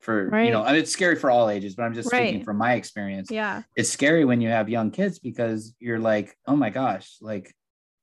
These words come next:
Speaker 1: I'm raising these kids by myself now,
Speaker 2: Right.
Speaker 1: like,
Speaker 2: It's a
Speaker 1: from now
Speaker 2: lot.
Speaker 1: on." And,
Speaker 2: Mm-hmm.
Speaker 1: and not only that there's so many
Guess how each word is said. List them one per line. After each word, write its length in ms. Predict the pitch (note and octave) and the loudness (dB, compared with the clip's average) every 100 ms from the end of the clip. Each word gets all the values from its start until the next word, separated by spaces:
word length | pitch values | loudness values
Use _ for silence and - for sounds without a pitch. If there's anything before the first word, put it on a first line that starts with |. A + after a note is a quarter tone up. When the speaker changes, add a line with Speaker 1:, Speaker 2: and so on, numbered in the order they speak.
| _ - | _ 0
Speaker 1:
I'm 140 | C3 | 4
raising 280 | C3+ B2 A#2+ | 6 4 2
these 180 | A2+ G2+ | 2 0
kids 180 | A#2+ F#2+ | -4 -4
by 120 | G2+ | -2
myself 500 | G2+ - G2+ G2 - | -2 -4 -4 -4 -4
now, 300 | - F3 - _ _ | -8 -8 -14 _ _
Speaker 2:
Right. 220 | A3+ G3+ | -2 0
Speaker 1:
like, 200 | G#3 F#3+ | 0 -2
Speaker 2:
It's 140 | - - | -8 0
a 40 | |
Speaker 1:
from 100 | A3 | 4
now 200 | G#3+ G#3+ | 4 4
Speaker 2:
lot. 20 | |
Speaker 1:
on." 240 | G3+ G#3 G3+ | 2 0 0
And, 260 | G#3 G#3 - | 0 -2 -4
Speaker 2:
Mm-hmm. 380 | A#3+ G#3+ A#3+ A#3+ | -4 -2 -4 -2
Speaker 1:
and 300 | A#2+ B2 C3 - | 0 0 0 -2
not 300 | C3+ D3 E3 | 0 0 0
only 420 | F3 F3+ F3 E3+ | 0 0 0 -2
that 200 | D#3 C3+ | -4 -4
there's 280 | C3 A#2 - | -4 -6 -4
so 140 | C3 B2+ | -2 0
many 480 | C3 B2+ B2 A#2+ | 0 0 -4 -6